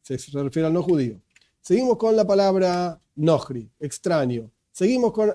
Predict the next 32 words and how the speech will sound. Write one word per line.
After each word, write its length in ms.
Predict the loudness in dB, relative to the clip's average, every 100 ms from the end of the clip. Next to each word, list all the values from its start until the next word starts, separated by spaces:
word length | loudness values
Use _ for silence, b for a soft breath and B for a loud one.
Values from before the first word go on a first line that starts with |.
| -2
Arel, 640 | -2 0 0 -2 -4 -6
Orel, 560 | -2 0 0 -2 -6 -4
incircunciso. 920 | -4 -2 0 0 0 -2 -2 -8 -8 _ _
Se, 200 | -6 -4
continuamos 480 | -2 -2 2 2 0
con 220 | 0 -2
Kuti. 440 | 0 -2 0 -2 -2
Son 160 | -4
todas 320 | -2 -2 -2 -4
diferentes 500 | -4 2 2 2 -2
cualidades 1040 | -2 2 2 2 2 0 0 0 -4 -8
que 360 | -6 0 2 2
decimos 600 | 0 0 0 2 0 0
el 160 | -2
no 100 | 0
judío, 540 | -2 -4 -2 0 0 -2
es 160 | -6
así, 260 | -8 -6 -6
el 100 | -4
no 100 | -4
judío, 320 | 0 2 2
el 60 | 0
no 80 | 0
judío, 260 | 2 2
el 60 | 2
no 80 | -2
judío. 280 | -4 -6 -14 _ _ -20 _ _ _ -4
Muy 160 | -2
bien. 260 | 0 -2 -8 _ _ _ _ _ _ _ _ _ -2
Otro 420 | 0 0 -2 -4
término 460 | -2 0 0 0 -2
clásico 960 | -4 -4 -6 -2 2 2 2 -2 -8